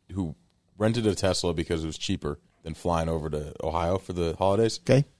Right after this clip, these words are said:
Speaker 1: Sixteen hundred mile trip, took him ten days because he had to find different electric charging stations.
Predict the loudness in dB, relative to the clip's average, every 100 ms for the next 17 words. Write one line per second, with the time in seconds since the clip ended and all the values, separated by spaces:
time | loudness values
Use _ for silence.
0 | _ -2 4 6 6 6 6 6 4 2
1 | 0 2 -2 -2 0 2 2 2 0 -4
2 | -2 0 -2 0 -2 0 -2 0 -2 -4
3 | _ -2 0 0 -2 0 0 0 -2 -4
4 | -6 -6 -10